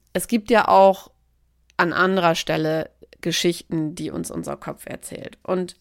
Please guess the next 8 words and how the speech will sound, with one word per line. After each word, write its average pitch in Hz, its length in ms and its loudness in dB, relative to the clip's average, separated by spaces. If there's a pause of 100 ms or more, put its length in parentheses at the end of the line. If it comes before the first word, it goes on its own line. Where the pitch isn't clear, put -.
da 170 320 0
muss 190 220 -2
man 190 180 -2
sich 185 180 -10
einfach 180 340 -4
fragen, 180 600 -4 (580)
wie 190 580 -2
real 190 680 0